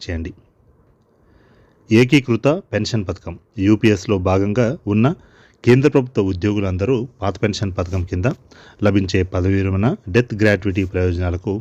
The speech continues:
ఇకపై అర్హులవుతారని కేంద్ర సిబ్బంది వ్యవహారాల శాఖ సహాయ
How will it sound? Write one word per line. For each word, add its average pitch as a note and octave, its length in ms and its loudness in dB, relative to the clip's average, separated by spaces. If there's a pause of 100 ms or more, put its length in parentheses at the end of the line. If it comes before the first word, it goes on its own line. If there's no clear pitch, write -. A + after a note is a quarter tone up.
(140)
ఇకపై G2 280 2 (540)
అర్హులవుతారని A2+ 720 2 (300)
కేంద్ర A2+ 240 2 (460)
సిబ్బంది C3 500 4
వ్యవహారాల G2+ 400 0 (100)
శాఖ F#2 180 -4 (300)
సహాయ G2+ 240 0